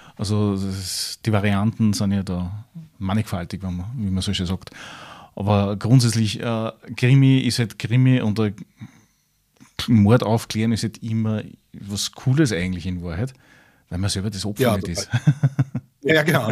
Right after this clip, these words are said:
Speaker 2: genau, genau, genau.
Speaker 1: Und weil man einfach das Genie unter Umständen, wenn's nicht gerade irgendwie so ein, ein Bauernmörder ist, also ein simpler, ohne dass ich die Bauern jetzt irgendwie denunzieren möchte,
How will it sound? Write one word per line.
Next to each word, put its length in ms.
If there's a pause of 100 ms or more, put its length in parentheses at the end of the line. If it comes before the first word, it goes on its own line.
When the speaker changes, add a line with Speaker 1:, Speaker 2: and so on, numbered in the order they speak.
Speaker 2:
genau, 240
genau, 220
genau. 220 (840)
Speaker 1:
Und 640
weil 260
man 280
einfach 340
das 420 (720)
Genie 600
unter 260
Umständen, 800
wenn's 260
nicht 140
gerade 180
irgendwie 220
so 120
ein, 220 (140)
ein 140 (260)
Bauernmörder 640
ist, 240
also 180
ein 40
simpler, 500 (200)
ohne 220
dass 140
ich 80
die 60
Bauern 260
jetzt 160
irgendwie 280
denunzieren 440
möchte, 240